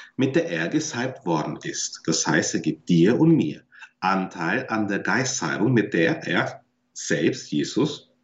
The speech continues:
gesalbt worden ist. In ihm werden nämlich alle Gläubigen zu einer heiligen und königlichen Priesterschaft.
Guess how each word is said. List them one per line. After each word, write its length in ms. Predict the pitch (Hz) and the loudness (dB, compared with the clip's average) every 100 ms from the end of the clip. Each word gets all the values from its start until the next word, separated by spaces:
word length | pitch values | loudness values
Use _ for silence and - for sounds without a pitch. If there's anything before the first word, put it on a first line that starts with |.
| _ - _ _ _ - _ - | _ -20 _ _ _ -20 _ 2
gesalbt 440 | 185 - 175 - | 2 4 0 0
worden 240 | 69 - - | -8 -12 -16
ist. 260 | - - - _ _ _ _ - - - - - | -14 -16 -16 _ _ _ _ -20 -20 -18 -14 0
In 200 | 127 131 | 2 4
ihm 420 | 156 202 202 160 | 4 4 2 2
werden 360 | 104 127 123 101 | 2 0 0 2
nämlich 600 | 98 104 104 104 - _ _ _ _ _ - | 2 2 2 -2 -10 _ _ _ _ _ -2
alle 260 | 107 123 | 2 4
Gläubigen 720 | 90 87 82 82 82 85 85 _ _ _ _ _ | 2 -2 -2 -2 -4 -6 -10 _ _ _ _ _
zu 320 | - 113 - | -4 -2 0
einer 540 | 90 90 85 80 - | -2 0 0 -2 0
heiligen 760 | 147 175 156 92 82 117 131 - - | 2 4 4 2 -2 -6 -8 -14 -2
und 220 | 131 127 | 0 2
königlichen 680 | - 185 110 82 82 135 131 | 2 4 4 2 -2 -2 -2
Priesterschaft. 800 | 139 127 - - - - - | 2 0 -2 -8 -10 -16 -20